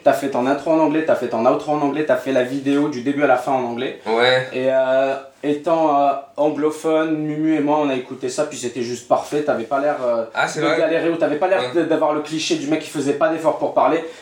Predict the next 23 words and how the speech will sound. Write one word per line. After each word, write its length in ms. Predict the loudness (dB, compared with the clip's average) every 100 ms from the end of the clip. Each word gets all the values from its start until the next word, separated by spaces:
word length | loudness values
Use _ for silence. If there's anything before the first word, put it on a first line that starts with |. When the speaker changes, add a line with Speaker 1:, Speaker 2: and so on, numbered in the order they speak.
| -4
Speaker 1:
T'avais 200 | 2 4
un 100 | 4
bon 160 | 4 4
accent, 300 | 2 2 0
tu 100 | 0
faisais 280 | -2 -4 0
les 100 | 2
bons 200 | 2 2
efforts 220 | 2 0 0
sur 120 | 0
les 60 | -2
bons 140 | -2
trucs 200 | -4 -2
et 80 | -2
tout, 120 | -2
donc 160 | 0 0
ça 140 | 0
se 80 | 0
regardait 260 | 2 2 4
bien, 160 | 2 0
ça 120 | -2
s'écoutait 340 | -6 -6 -4
bien. 160 | -2